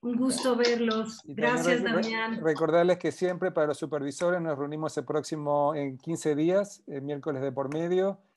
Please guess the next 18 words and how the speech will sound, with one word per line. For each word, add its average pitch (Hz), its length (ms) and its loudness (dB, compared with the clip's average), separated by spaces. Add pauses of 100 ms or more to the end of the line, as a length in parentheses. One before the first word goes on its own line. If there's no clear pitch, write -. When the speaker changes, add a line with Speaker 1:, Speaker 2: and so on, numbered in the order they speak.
(240)
Speaker 2:
En 135 240 -8
dos 156 180 -2
semanas 156 400 0
vamos 143 200 -4
a 135 40 -8
estar 143 200 -2
hablando 139 580 0
de 131 380 -4
esta 139 260 -6
nueva 143 240 -2
asociación 147 600 -6
para 143 140 -4
supervisores 135 560 -6
de 135 100 -2
coaching 143 260 -8
que 135 80 -10
estamos 135 280 -8
creando. 165 600 -4